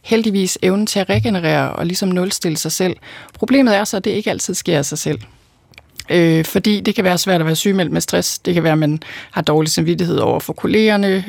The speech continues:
øh, har svært ved bare at lade arbejdsopgaverne ligge. Øh, det kan være, at man bekymrer sig om fremtiden. Måske bliver man pludselig bange for, hvad nu, hvis jeg bliver fyret, hvis jeg ikke kan komme tilbage til mit arbejde.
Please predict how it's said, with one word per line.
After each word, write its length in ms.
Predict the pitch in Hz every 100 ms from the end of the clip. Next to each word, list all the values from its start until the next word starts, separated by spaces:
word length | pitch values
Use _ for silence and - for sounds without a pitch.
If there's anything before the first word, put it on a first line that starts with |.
| -
øh, 580 | 170 160 156 151 151 165 - - -
har 160 | 175 180
svært 300 | - 175 160
ved 80 |
bare 140 | 160 160
at 60 |
lade 100 | 160 -
arbejdsopgaverne 800 | 160 180 - 160 - 160 160 160
ligge. 400 | 170 180 190 180 - - - - - -
Øh, 560 | 170 160 156 147 143 143
det 100 | 175
kan 80 | 170
være, 100 | 156
at 60 | 151
man 380 | 151 139 147 - _ - - -
bekymrer 340 | 165 180 151
sig 160 | 143 139
om 100 | 135
fremtiden. 480 | 165 208 - 190
Måske 280 | 160 160 180
bliver 160 | 160 156
man 420 | 147 143 117 -
pludselig 340 | - 190 - 165
bange 300 | 143 147 180
for, 140 | 170
hvad 260 | 151 156 160
nu, 120 | 160
hvis 240 | 151 156
jeg 140 | 110 139
bliver 140 | - -
fyret, 480 | - 185 196 190
hvis 220 | 175 165 -
jeg 80 |
ikke 100 | -
kan 140 | - 160
komme 200 | - 127
tilbage 280 | 139 - -
til 120 | -
mit 80 | -
arbejde. 380 | 180 202 165